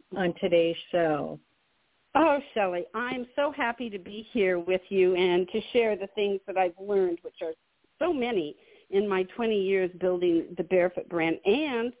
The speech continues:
Speaker 2: speaking with universities that teach entrepreneurship. So I've heard from a lot of female students out there and their concerns as well. So I'm excited to be here.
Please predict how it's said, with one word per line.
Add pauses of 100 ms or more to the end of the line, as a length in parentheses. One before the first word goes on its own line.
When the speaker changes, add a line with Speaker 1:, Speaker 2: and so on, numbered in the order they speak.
(160)
Speaker 2:
speaking
with
universities
that
teach
entrepreneurship. (500)
So
I've
heard (100)
from
a
lot
of (100)
female (140)
students
out
there (340)
and
their (100)
concerns
as
well.
So (580)
I'm
excited
to
be
here.